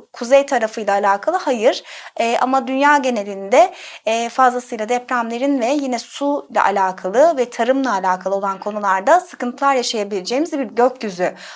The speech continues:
hattı bulunuyor. Bunun dışında aynı zamanda, e, arazileriniz, işte tarlalarınız varsa böceklerle, böcek sıkıntılarıyla alakalı dikkat etmek lazım. Evinizde işte ne bileyim birinci katta oturuyorsanız eğer ki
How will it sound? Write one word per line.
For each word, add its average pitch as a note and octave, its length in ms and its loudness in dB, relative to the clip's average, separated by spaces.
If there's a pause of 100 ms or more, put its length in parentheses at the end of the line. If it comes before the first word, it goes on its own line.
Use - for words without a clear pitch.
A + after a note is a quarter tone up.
hattı F#3+ 360 -2
bulunuyor. F3 440 2 (480)
Bunun F#4+ 260 2
dışında E4+ 520 2 (720)
aynı B3+ 260 2
zamanda, B3+ 640 2
e, A3+ 280 -2
arazileriniz, A3 800 2
işte G3+ 160 -12
tarlalarınız G#3 840 0
varsa G3+ 440 -2
böceklerle, A3 800 0
böcek G#3 400 -6 (260)
sıkıntılarıyla G3+ 720 -4
alakalı F#3+ 380 -2
dikkat G#3 240 -6
etmek C#4+ 360 -2
lazım. C#4+ 420 4 (380)
Evinizde C4 800 2
işte C4+ 320 -4
ne C4 120 -2
bileyim B3 380 -4
birinci B3 260 -4
katta C4 280 0
oturuyorsanız B3 640 -4
eğer A3+ 340 2
ki A#3 220 -4